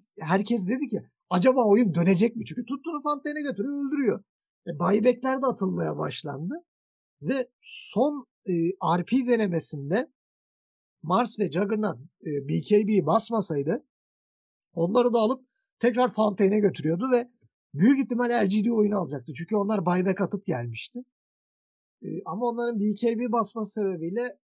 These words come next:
o skewer çalışmadı. E, adamlar olduğu yerde kaldı. O tabii bir heyecanla, bir panikle, e, Nothing to Say son şeyini de, e, R P'de yanlış kullanınca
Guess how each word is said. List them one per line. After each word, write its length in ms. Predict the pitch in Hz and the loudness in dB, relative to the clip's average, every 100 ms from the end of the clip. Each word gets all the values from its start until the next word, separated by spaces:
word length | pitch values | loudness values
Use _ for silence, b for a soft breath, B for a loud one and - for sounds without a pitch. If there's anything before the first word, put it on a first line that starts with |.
| - | -8
o 160 | 190 | -8
skewer 440 | 196 - 220 220 185 | -6 -6 -6 -4 -4
çalışmadı. 720 | - 208 214 220 214 233 277 _ _ _ _ _ | -4 -4 -4 -6 -6 -6 -8 _ _ _ _ _
E, 60 | 196 151 | -12 -8
adamlar 380 | 170 165 175 180 | -6 -4 -4 -2
olduğu 260 | 175 160 180 | -4 -2 0
yerde 320 | 190 170 170 | 2 0 -2
kaldı. 460 | 190 196 190 214 - _ _ _ | 0 0 0 -4 -4 _ _ _
O 200 | 190 208 | -10 -6
tabii 280 | 196 202 214 | -4 -2 -4
bir 340 | 233 226 - | -6 -8 -8
heyecanla, 580 | 160 190 190 208 220 202 | 0 2 2 0 0 0
bir 180 | 196 196 - _ | 0 -2 -6 _
panikle, 440 | 185 185 214 190 214 220 - | -4 -4 -4 -4 -4 -6 -8
e, 80 | 165 165 160 165 | -6 -4 -6 -6
Nothing 320 | 170 196 190 | -8 -8 -10
to 60 | |
Say 220 | 180 208 202 | -4 -2 -2
son 380 | - 202 208 - | -2 -2 -4 -12
şeyini 460 | - - 180 185 185 | -10 -4 -2 -2 -4
de, 260 | 190 185 - | -4 -6 -6
e, 40 | 160 | -8
R 340 | 160 165 170 | -4 -2 -2
P'de 400 | - 202 185 190 175 | 0 0 2 0 2
yanlış 380 | 180 175 208 | 2 4 0
kullanınca 760 | - 185 180 214 202 175 220 | 0 0 4 4 2 0 -2